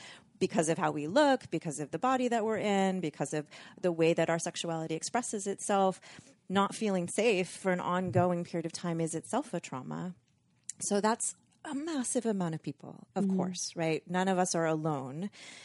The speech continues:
Speaker 1: in experiencing trauma or feeling unsafe. And so,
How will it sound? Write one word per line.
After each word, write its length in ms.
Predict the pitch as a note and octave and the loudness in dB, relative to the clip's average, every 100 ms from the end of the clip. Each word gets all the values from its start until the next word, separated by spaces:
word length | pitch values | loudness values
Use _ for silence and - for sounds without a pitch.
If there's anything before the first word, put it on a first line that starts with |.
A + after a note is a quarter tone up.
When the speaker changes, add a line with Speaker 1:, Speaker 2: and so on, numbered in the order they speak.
| - - | -20 -6
Speaker 1:
in 120 | E3 | -4
experiencing 720 | D#3+ - E3 D#3 D3+ E3 D3+ | -4 -4 -4 -4 -6 -6 -6
trauma 480 | - D#3+ D3 D3 C#3+ | -4 -2 0 0 0
or 120 | D3 | -2
feeling 460 | D3 D#3 D3+ C#3+ C3 | -4 -4 -4 -2 -4
unsafe. 720 | C#3 C#3+ - D3+ C3 C#3+ - - | -6 -6 -6 -6 -6 -8 -12 -8
And 240 | D3+ D3 | -6 -6
so, 420 | - D3 C#3+ D3+ | -2 -2 0 -4